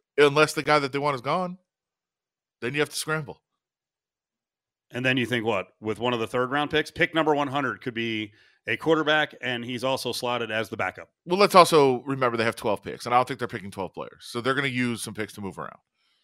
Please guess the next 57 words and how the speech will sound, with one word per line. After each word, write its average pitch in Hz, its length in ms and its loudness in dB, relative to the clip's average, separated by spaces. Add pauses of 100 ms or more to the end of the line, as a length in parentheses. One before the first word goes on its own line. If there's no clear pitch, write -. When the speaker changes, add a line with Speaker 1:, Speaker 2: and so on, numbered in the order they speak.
(120)
Speaker 1:
So 135 140 2
I 131 80 6
don't 139 160 4
know 139 100 6
that 127 120 0
Speaker 2:
So 135 80 0
you 139 40 2
Speaker 1:
they'll 135 60 0
Speaker 2:
think 151 100 4
Speaker 1:
move 123 60 4
Speaker 2:
if 120 40 8
their 117 100 6
Speaker 1:
out. 101 40 0
Speaker 2:
second 160 400 -2
round 147 340 -2
quarterback, 113 680 -4 (440)
if 113 140 -8
all 143 220 2
of 135 60 -2
a 135 40 -8
sudden 120 600 -4 (800)
it 113 100 -8
looks 135 240 -4
like 127 160 -2
that 120 280 -6 (140)
person 131 300 -6
is 107 140 -8
going 117 300 -2
to 113 100 -12
go 110 160 -4
bye-bye 101 460 0
or 92 100 -6
someone 131 260 -2
else 123 160 0
they 117 140 -2
like, 104 300 -2
they're 107 180 -6
willing 107 300 -4
to 104 60 -10
move 101 220 -8
up 95 220 -4
somewhere 104 420 -2
into 104 140 -8
the 104 80 -6
second 143 320 0
or 113 40 -6
maybe 120 200 -4
late 120 200 0
first 175 260 0
if 127 80 -10
they 143 100 4
have 214 220 6
to? - 180 -10
Speaker 1:
I 110 80 4
would 147 100 0
think 104 140 -2
so. 127 220 -6